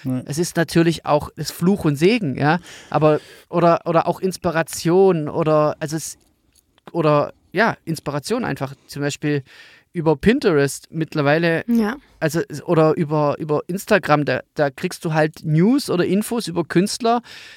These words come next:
Speaker 2: die du halt sonst niemals bekommen würdest. Ist
Speaker 3: Ja.
Speaker 2: auch,
Speaker 1: Ja.
Speaker 2: ist auch, ist auch unfassbar,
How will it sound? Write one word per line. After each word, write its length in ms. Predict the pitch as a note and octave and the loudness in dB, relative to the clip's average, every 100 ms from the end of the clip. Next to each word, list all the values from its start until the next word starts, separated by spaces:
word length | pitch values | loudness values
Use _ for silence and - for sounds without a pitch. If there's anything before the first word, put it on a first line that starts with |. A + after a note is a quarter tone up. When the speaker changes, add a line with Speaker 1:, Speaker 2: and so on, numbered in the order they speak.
| - - | -20 -8
Speaker 2:
die 80 | F3 | -2
du 160 | F3+ E3 | 0 2
halt 180 | E3 | 0
sonst 360 | - F3 F#3+ - _ | 0 -2 -2 -10 _
niemals 680 | E3 D#3 A#3 C4 F#3+ G#3 - | -2 2 4 4 4 2 0
bekommen 440 | G3+ - F4 C#4+ | -4 -4 -4 -2
würdest. 280 | C3+ C3 - | -2 -4 -6
Ist 140 | D3+ | -4
Speaker 3:
Ja. 80 | - | -2
Speaker 2:
auch, 40 | C3 | 0
Speaker 1:
Ja. 420 | A#2+ A2+ - D3+ | -2 -6 -8 -6
Speaker 2:
ist 120 | E3 | 0
auch, 180 | F3 - | 0 0
ist 180 | - G3 | -4 -2
auch 140 | F3+ - | -2 0
unfassbar, 800 | B3 E4 G#3 G3+ - F#3 F3+ | 0 2 0 0 2 4 4